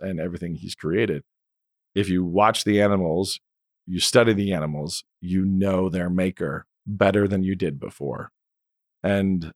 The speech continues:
so it's a more direct version of what I'm doing with fantasy novels, where I'm trying to awake,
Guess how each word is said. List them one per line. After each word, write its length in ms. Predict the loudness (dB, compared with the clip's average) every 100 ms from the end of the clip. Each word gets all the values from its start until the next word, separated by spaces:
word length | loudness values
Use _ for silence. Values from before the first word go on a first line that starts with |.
| _
so 160 | 4 6
it's 100 | 6
a 40 |
more 240 | 8 8 6
direct 460 | 4 6 4 2
version 520 | 2 4 4 2 -2
of 160 | -2 -2
what 80 | -2
I'm 120 | -2
doing 200 | -2 -2
with 100 | -4
fantasy 340 | -2 -2 -2 -4
novels, 400 | -4 -6 -8 -8
where 80 | -6
I'm 60 |
trying 160 | -2 -2
to 100 | -2
awake, 520 | -4 0 2 0 -6